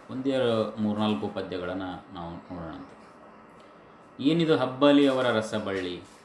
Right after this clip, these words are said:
ಒಬ್ಬ, ಒಂದು ಹೆಣ್ಣು ತನ್ನ ತವರು ಮನೆಯಿಂದ ಗಂಡನ ಮನೆಗೆ ಹೋದಂಥ ಸಂದರ್ಭದಲ್ಲಿ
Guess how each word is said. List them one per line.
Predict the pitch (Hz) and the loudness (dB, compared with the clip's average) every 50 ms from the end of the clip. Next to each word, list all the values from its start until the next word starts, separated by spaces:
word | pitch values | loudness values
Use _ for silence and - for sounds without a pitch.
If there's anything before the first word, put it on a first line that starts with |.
| - - - - - - - - - - - - - - - - | -20 -20 -20 -20 -20 -20 -20 -20 -20 -20 -20 -20 -20 -20 -8 -6
ಒಬ್ಬ, | 113 120 120 120 127 123 123 123 123 120 120 120 113 - 107 - - - - - - - - - - - - - | -4 -4 0 2 4 4 4 4 4 4 2 2 0 -2 -6 -10 -16 -20 -20 -20 -20 -20 -20 -20 -20 -20 -14 -8
ಒಂದು | 113 113 113 | -6 -4 -4
ಹೆಣ್ಣು | 113 101 107 117 135 139 135 107 104 110 - - - - - - - - - - - - - - - - - - - - - - - - - - - - - - - - | -4 -4 -2 2 2 2 2 2 0 -4 -6 -10 -14 -20 -20 -20 -20 -20 -20 -20 -20 -20 -20 -20 -20 -20 -20 -20 -20 -20 -20 -20 -20 -20 -20 -20 -20 -20 -20 -18 -10 -6
ತನ್ನ | 123 123 123 127 123 123 123 120 120 117 113 104 - | -6 -4 -2 -2 0 2 2 2 2 2 0 0 0
ತವರು | 113 113 127 143 143 143 | 0 2 4 4 4 6
ಮನೆಯಿಂದ | 143 143 135 135 135 131 131 131 131 | 4 4 4 4 2 0 -2 -2 0
ಗಂಡನ | 131 131 131 117 113 113 117 123 127 | 0 0 0 0 -2 -4 -4 -4 -6
ಮನೆಗೆ | 123 123 120 120 120 120 | -6 -6 -6 -6 -6 -6
ಹೋದಂಥ | 117 113 107 107 110 110 107 110 | -6 -4 -4 -4 -4 -4 -4 -6
ಸಂದರ್ಭದಲ್ಲಿ | 107 - 107 104 98 95 98 92 90 90 92 101 120 | -6 -8 -8 -8 -8 -6 -8 -8 -8 -6 -6 -6 -8